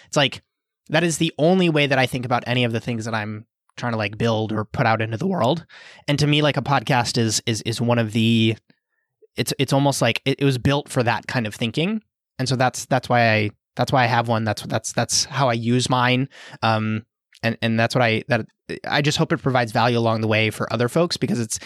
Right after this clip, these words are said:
it certainly provides me value, like, just in the conversations themselves, but I see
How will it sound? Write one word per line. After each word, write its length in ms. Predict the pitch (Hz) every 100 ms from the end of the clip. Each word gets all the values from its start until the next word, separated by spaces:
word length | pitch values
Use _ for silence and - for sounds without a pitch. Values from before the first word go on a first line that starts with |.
| - -
it 100 | -
certainly 320 | 214 202 175
provides 420 | 160 135 135 120
me 120 | 120
value, 440 | 117 113 117 113 107
like, 320 | 107 104 -
just 200 | 127 -
in 140 | 135
the 60 | 131
conversations 580 | 139 120 - 120 - 110
themselves, 500 | 110 123 127 190 - - - -
but 80 | 143
I 60 |
see 200 | 139 185